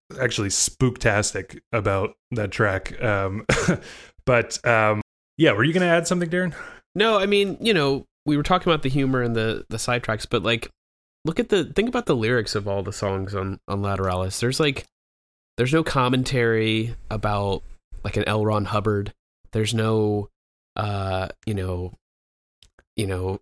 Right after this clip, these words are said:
Speaker 2: say, you know, like, in, uh, on the song Anima, like, fucking saying "fuck everybody," basically, like, name,
Speaker 1: Yeah,
Speaker 2: name calling people.
Speaker 1: mm-hmm.
Speaker 2: You know what I mean? Like, there's just nothing,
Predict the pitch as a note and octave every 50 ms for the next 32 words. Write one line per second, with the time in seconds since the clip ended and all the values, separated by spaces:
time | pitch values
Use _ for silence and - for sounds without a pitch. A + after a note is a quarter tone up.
0 | _ - - - - A#2+ - - - A2+ A2 G#2 F#2+ G2 F#2+ F#2 - G2 G#2 A2
1 | G#2 G2+ G2 - - G#2 - - - G2+ G2+ G2+ - A2 G#2 G2+ - G#2 G#2 G2+
2 | G2 G2 G2 G2 G2 G2 G2 G2+ G#2 G2+ - - - - - G#2 - - G2+ G2+
3 | - - - G2+ F#2 - - A2 G2+ - - - _ - - _ _ - - A2
4 | G#2+ F#2+ A2 G#2+ G2+ G2 G2 G2 G2+ G2+ G2 F2+ G2 G2+ G2 - - G2 - -
5 | G#2 G2+ G2 F#2+ F#2 F2+ F2+ F2+ - - _ _ _ _ _ _ _ _ _ -
6 | G#2 G2+ G#2 G#2 G2 G2 G2 F#2+ - - A#2+ B2+ C3+ C#3 C3+ C3 B2+ A#2 G#2 G2
7 | G#2 G#2+ G#2+ G#2+ G#2 - - C#3+ C#3+ D3 D3 D3 C3+ C3 A#2 B2+ B2 - - -
8 | - - B2 C3+ C#3 - - D#3 D3 C#3 C3 A#2+ A2+